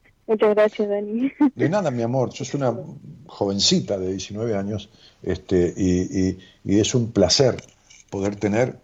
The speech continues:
Speaker 2: con una estudiante de psicología, eh, como, como he tenido,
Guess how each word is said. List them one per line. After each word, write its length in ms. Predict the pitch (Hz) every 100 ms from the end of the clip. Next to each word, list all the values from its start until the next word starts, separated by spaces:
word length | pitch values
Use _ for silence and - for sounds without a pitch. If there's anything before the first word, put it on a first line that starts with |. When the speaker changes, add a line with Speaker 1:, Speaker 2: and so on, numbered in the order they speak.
| - - -
Speaker 2:
con 160 | 98
una 280 | 104 104 -
estudiante 560 | 87 - 95 117 117 101
de 60 |
psicología, 720 | - - 82 92 - 113 135 - _ _ _ -
eh, 100 | 95
como, 240 | - 80 -
como 200 | 90 98
he 40 |
tenido, 480 | 98 104 113 104